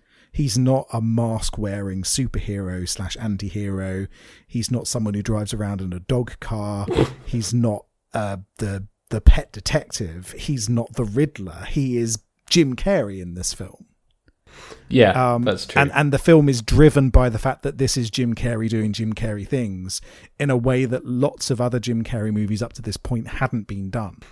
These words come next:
Speaker 2: Yeah, that's true. He's been building up that goof factor until he could just kind of do his own, do it as him.
Speaker 1: Yeah, yeah, exactly, exactly. And, and, and that's where this movie stands. And of course, he immediately starts rolling it back with films like Truman Show and Man on the Moon. So it's not as though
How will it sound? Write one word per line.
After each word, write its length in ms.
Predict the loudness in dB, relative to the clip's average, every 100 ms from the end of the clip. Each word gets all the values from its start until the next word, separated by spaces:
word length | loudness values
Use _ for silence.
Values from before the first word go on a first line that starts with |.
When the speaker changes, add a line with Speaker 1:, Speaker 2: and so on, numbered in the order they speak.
| 0
Speaker 2:
Yeah, 200 | 4 4
that's 200 | 2 0
true. 180 | 2 4
He's 200 | 2 2
been 200 | 0 6
building 320 | 8 10 8
up 80 | 8
that 220 | 8 8 6
goof 180 | 6 6
factor 420 | 0 0 0 0
until 500 | 2 0 2 4 4
he 140 | 2
could 160 | -2 -6
just 260 | -6 -4
kind 200 | -2 0
of 360 | 0 -4 -10 -2
do 140 | 2
his 180 | 4 4
own, 300 | 4 4 2
do 100 | 4
it 80 | 6
as 160 | 4 4
him. 300 | 2 2 -6 -18 -20 -20 -20 -20 -20 -20 _ _ -8 0
Speaker 1:
Yeah, 220 | 0 0
yeah, 220 | -2 -2 -2
exactly, 580 | -2 -2 -4 -12 -16 -8
exactly. 460 | -4 -4 -4 -4
And, 100 | -2
and, 380 | 2 2 4 2 2
and 160 | 4
that's 180 | 4 6
where 160 | 8 8
this 160 | 6
movie 280 | 4 4 2
stands. 340 | 0 -2 0 0
And 120 | -2 -8 -6 -4
of 100 | 2
course, 200 | 2 6
he 100 | 6
immediately 540 | 8 6 6 4 2
starts 340 | 2 0 2 0
rolling 280 | 2 2 -2
it 140 | 0
back 340 | -2 -2 -6
with 160 | -4 -4
films 400 | -2 -2 -4 -6
like 160 | -8 -6
Truman 320 | -4 -2 -2
Show 200 | -4 -4
and 100 | -4
Man 200 | -4 -6
on 100 | -4
the 80 | 0
Moon. 320 | 0 0 -2
So 120 | -8 -4
it's 120 | -2
not 140 | -2
as 140 | -2 -2
though 380 | -2 0 -4